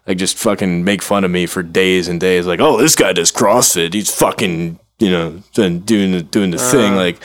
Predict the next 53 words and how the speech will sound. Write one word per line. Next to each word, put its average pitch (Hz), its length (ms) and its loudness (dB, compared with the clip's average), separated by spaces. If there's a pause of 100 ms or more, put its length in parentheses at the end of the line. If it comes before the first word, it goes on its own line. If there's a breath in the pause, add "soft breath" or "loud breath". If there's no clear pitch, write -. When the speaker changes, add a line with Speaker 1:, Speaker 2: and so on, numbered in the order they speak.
(420 loud breath)
Speaker 2:
the 139 80 -4
Speaker 1:
y-, 135 80 4
Speaker 2:
big 127 240 0
douche. 135 540 -2
Speaker 1:
yeah, 117 160 4
Speaker 2:
There's 95 160 4
Speaker 1:
and 104 100 0
Speaker 2:
CrossFit. 127 580 -2
Speaker 1:
Yeah. 95 360 2 (120)
Speaker 2:
Yeah. 196 100 4
Speaker 1:
Oh, - 20 8
you 240 160 6
seen 262 180 6
those 240 180 6
videos 202 440 6
online 202 340 6
where 196 100 6
they're 165 80 6
making 165 200 4
Speaker 2:
Yeah. 110 80 2
Speaker 1:
fun 170 100 4
of 160 80 4
people 160 220 2
doing 156 180 6
CrossFit? 160 460 2
This 185 160 6
is 175 100 4
how 165 140 6
people 151 340 4
from 123 160 0
CrossFit 131 640 4
fucking 117 340 2
deadlift, 110 440 2
and 107 100 4
they're - 60 2
Speaker 2:
Well, - 20 2
Speaker 1:
just, 220 160 2
Speaker 2:
you 262 60 4
Speaker 1:
like, 254 80 6
Speaker 2:
and 240 80 4
I - 20 2
Speaker 1:
throwing 285 160 2
Speaker 2:
make 175 220 4
Speaker 1:
the 120 60 2
Speaker 2:
fun 156 100 2
of 143 60 2
Speaker 1:
weights. 135 100 0
Speaker 2:
people 135 180 2
that 123 140 2
do 123 160 2
CrossFit, 139 560 2 (260)
you 131 140 -4
know? 131 260 -2